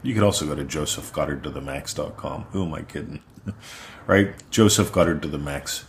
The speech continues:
Read about the twenty-one thousand two hundred thirty-seven emails. Because when you don't, I'm sorry, that's another pack. Jesus Christ. Anyway, that's Pearl Power Pack.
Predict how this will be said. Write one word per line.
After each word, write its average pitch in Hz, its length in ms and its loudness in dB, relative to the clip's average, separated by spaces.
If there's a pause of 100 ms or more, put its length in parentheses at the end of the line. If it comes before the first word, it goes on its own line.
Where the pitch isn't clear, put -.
(120)
Read 143 200 10
about 113 240 8
the - 60 -2
twenty-one 95 440 4
thousand 85 540 4
two 90 180 0
hundred 80 280 -4
thirty-seven 80 540 -2
emails. 85 680 -2 (1000)
Because 107 320 8
when 104 180 8
you 151 540 8 (140)
don't, 143 400 6 (1000)
I'm 85 160 -2
sorry, 73 360 -4
that's - 240 0
another 92 280 4
pack. - 460 -4
Jesus - 540 -4
Christ. - 560 -14 (880)
Anyway, 104 340 6
that's 104 180 4
Pearl 98 300 4
Power 87 300 4
Pack. 80 340 -6